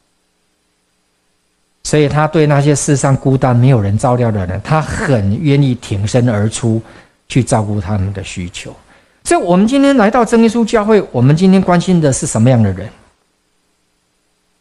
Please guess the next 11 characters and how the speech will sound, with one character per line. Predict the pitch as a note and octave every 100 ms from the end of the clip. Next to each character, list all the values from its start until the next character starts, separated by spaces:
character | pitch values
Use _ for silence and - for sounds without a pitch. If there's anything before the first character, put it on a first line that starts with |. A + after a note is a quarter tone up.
| _ _ _ _ _ _ _ _ _ -
没 | B2
有 | D#3+ B2
人 | G#2+
帮 | A2 A2+ A#2
助 | G2+
的， | F2+ G2+ - _ _ _ _ _ _ _ _ _ _ _ _ _ _ _
孤 | D3+ D3
苦 | C#3+ G#2
无 | F#2 G2 A2+
依 | G#2+ G#2+
的， | G2